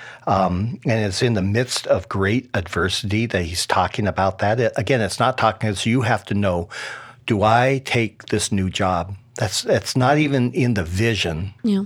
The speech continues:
Speaker 1: of the prophet of Isaiah. Um, but here's, here's the harsh reality, and it might be a rude wake up for some people, but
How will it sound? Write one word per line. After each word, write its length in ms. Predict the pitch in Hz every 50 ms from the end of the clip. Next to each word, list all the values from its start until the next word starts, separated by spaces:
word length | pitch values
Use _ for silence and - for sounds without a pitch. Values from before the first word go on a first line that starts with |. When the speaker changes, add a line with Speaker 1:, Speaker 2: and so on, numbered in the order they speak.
| - -
Speaker 1:
of 180 | 101 95 98
the 80 | 107 95
prophet 340 | - - 98 87 - - 95
of 140 | 87 80
Isaiah. 520 | 90 85 87 82 - 95 90 87 90 101 - - - - - - - - - - - -
Um, 500 | 104 98 95 90 90 87 92 95 98 - - _ _ _ _ - _ -
but 220 | - 139 131 - -
here's, 320 | - 180 202 208 147 - -
here's 320 | 123 - 151 175 - -
the 60 | 123 104
harsh 420 | - - 139 139 131 - - -
reality, 680 | 117 104 95 90 87 90 90 80 92 90 95 117 - - _ -
and 180 | 117 101 98
it 40 | 104
might 260 | 104 101 107 92 87
be 100 | - 104 101
a 60 | 92
rude 320 | 90 104 113 107 98 -
wake 240 | 95 98 101 95 -
up 100 | 104 -
for 80 | - 95
some 200 | - - 110 107
people, 300 | - - 92 - - 87
but 240 | - 95 95 -